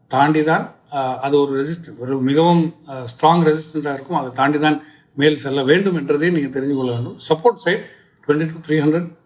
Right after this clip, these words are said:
ட்வென்டி டூ ஒன் எயிட்டி, twenty-two zero seven zero. So, uh, these are the levels, uh, that you should remember. Uh, ரொம்ப முக்கியமாக இது வந்து ஒரு ரிகவரி ஃபேஸா இல்ல சந்தையின் போக்கு திரும்பி விட்டதான்றதெல்லாம் நீங்கள் எண்ண வேண்டாம்.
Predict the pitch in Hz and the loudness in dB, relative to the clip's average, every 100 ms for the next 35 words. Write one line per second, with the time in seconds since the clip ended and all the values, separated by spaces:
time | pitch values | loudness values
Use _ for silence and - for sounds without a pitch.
0 | _ _ - 143 147 156 143 151 151 143 | _ _ -4 -2 2 2 2 2 0 -2
1 | 160 151 135 135 139 127 135 127 - 123 | -4 -2 -4 -4 -4 -2 -4 -4 -6 -8
2 | 123 117 117 113 - _ _ _ - 151 | -12 -6 -2 -4 -6 _ _ _ 2 4
3 | 151 151 - 156 135 131 127 120 120 - | 4 0 -10 -4 -2 -2 -2 -6 -10 -2
4 | 160 185 190 156 151 151 143 120 - - | 2 4 4 2 2 2 0 -4 -10 -14
5 | 131 123 120 120 139 143 147 175 120 127 | -18 -16 -14 -10 -6 -6 -4 -4 -2 -2
6 | 123 - - _ _ _ 139 131 120 120 | -2 -6 -16 _ _ _ -6 -4 0 2
7 | 156 175 151 175 170 156 170 160 160 156 | 4 2 2 2 4 4 4 2 4 2
8 | 160 175 160 151 143 - - - - 131 | 2 2 2 2 0 -6 -20 -18 -6 -2
9 | 131 175 170 160 156 151 160 175 160 147 | 2 2 2 2 2 2 0 -2 -2 -4
10 | 147 143 156 156 156 151 151 156 - 151 | -4 0 2 2 2 0 0 0 -4 0
11 | 165 151 156 147 147 143 143 147 147 135 | 2 2 2 0 0 -2 0 0 0 0
12 | 131 123 131 147 135 123 127 - - | -2 -2 0 0 0 0 0 0 -6